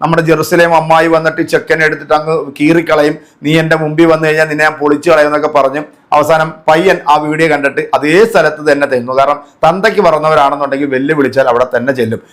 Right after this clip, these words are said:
എന്തായാലും ഇസ്രയേലിൽ ചെന്നു, ആ സ്പോട്ടിൽ നിന്നുകൊണ്ട് ഒരു മൂന്ന് മണിക്കൂർ അവിടെ ചെലവഴിച്ചു. അമ്മായി വരികയാണെങ്കിൽ ചെവിക്കല്ല് അടിച്ച് പൊളിച്ചോട്ടെ എന്ന് വിചാരിച്ചു. ഇപ്പം ഈ ആരിഫ് ഹുസൈൻ എന്ന് പറയുന്ന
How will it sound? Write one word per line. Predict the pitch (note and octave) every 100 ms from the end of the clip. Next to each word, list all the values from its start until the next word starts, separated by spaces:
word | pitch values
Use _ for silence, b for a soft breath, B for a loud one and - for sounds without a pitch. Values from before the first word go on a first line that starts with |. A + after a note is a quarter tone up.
| b
എന്തായാലും | F3+ G3+ G3 F#3
ഇസ്രയേലിൽ | - G3+ G#3 G#3
ചെന്നു, | F3+ D#3+ F3+
ആ | D#3+ D#3+
സ്പോട്ടിൽ | E3+ - - D#3 F3+ G3+ F3
നിന്നുകൊണ്ട് | D#3 D3 C#3 D#3 B B
ഒരു | D3
മൂന്ന് | D3+ F3+ G#3+
മണിക്കൂർ | F#3+ E3 D#3+ E3 D#3 D#3
അവിടെ | C#3 C#3+ D3
ചെലവഴിച്ചു. | C#3 C3+ C#3+ B2+ B2+ D3 B -
അമ്മായി | C3+ C#3+ D3
വരികയാണെങ്കിൽ | C#3 C#3 C3+ C3+ C#3
ചെവിക്കല്ല് | C3 C3 C#3+ C3+
അടിച്ച് | B2+ C3
പൊളിച്ചോട്ടെ | B2+ A#2 B2+ A#2 C3
എന്ന് | B2 A#2+
വിചാരിച്ചു. | A2 G2+ - A3
ഇപ്പം | G#3+ A#3 D3+ - b b -
ഈ | E3+ F3+ D#3
ആരിഫ് | F#3 A#3 B3+ B3+
ഹുസൈൻ | G#3 - F#3 F3+
എന്ന് | D#3
പറയുന്ന | D3+ C3 B2 C3+